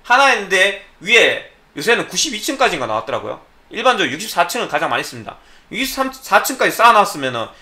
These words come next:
이놈보다는 월등히 넓은 공간을 사용할 수가 있는 거예요.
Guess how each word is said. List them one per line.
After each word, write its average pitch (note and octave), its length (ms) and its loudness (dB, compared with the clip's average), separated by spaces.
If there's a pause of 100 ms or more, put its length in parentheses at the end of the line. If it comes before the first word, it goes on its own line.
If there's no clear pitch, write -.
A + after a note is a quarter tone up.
(220)
이놈보다는 C#4 600 6 (760)
월등히 C4 580 2
넓은 G#3+ 340 4
공간을 D3+ 600 2
사용할 G#3 420 2
수가 B2+ 180 -6
있는 G#2+ 220 -12
거예요. C3+ 360 2